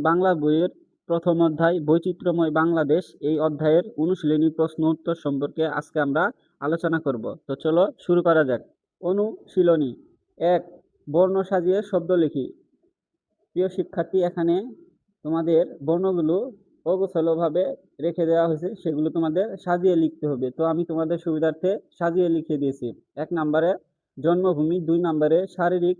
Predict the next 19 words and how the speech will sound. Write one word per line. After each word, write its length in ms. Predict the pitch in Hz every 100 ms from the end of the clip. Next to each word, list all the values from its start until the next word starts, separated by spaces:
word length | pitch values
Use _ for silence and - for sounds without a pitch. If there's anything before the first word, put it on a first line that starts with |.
| -
তিন 160 | 180 185
নম্বরে 380 | 170 151 147 160
বৈচিত্র্য, 480 | 156 175 185 - 170 202 _ _ -
চার 120 | 180 190
নম্বরে 380 | 180 156 160 220 _ _ _ -
সম্প্রীতি, 480 | 185 185 202 180 196 - -
পাঁচ 160 | 175 180
নম্বরে 320 | 180 151 160 208 - -
জাতিগোষ্ঠী। 600 | 156 160 165 151 - 127 156 _ _ _ -
তো 40 | 151
প্রিয় 220 | 185 196
শিক্ষার্থী, 420 | 190 180 175 170 165
তারপরে 280 | 175 170 180
আসতেছে 340 | 175 175 160 170
তোমাদের 340 | 165 160 170 175
দুই 120 | 165
নাম্বার 340 | 175 151 151 180 _ _ _ 180
শব্দ 220 | 175 165 185
নিয়ে 160 | 180